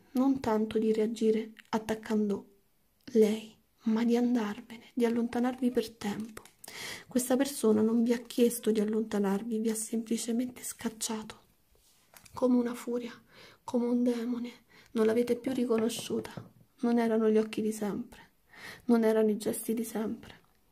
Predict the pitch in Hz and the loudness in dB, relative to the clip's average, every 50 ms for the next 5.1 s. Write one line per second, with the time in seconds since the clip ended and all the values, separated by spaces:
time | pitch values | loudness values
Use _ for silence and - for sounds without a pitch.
0 | _ _ _ _ _ - - - - - 262 262 - 240 240 - - 240 233 208 | _ _ _ _ _ -20 -16 -8 -2 0 0 0 0 -4 -2 2 4 4 4 4
1 | 220 220 220 220 - 226 220 220 - 247 240 - - 233 - 233 - 233 220 - | 4 2 2 2 2 0 0 0 0 -2 -2 -2 -4 -6 -6 -4 -4 -4 -4 -4
2 | - 247 240 233 226 - - 226 220 226 220 220 220 214 214 226 214 220 226 233 | -4 -4 -4 -4 -6 -6 -6 -6 -4 -2 -2 -2 -2 -2 -4 -4 -4 -4 -6 -6
3 | 247 - _ _ _ _ - - - - - - - 214 220 220 214 220 - 226 | -8 -14 _ _ _ _ -20 -20 -20 -20 -16 -6 0 2 2 2 0 0 -2 0
4 | 233 233 226 220 220 214 233 220 - - - 220 220 - 220 226 226 214 226 269 | 0 2 2 2 0 0 -2 -4 -8 -8 -6 -6 -6 -2 -2 -2 0 0 -2 -2
5 | - - | -4 -6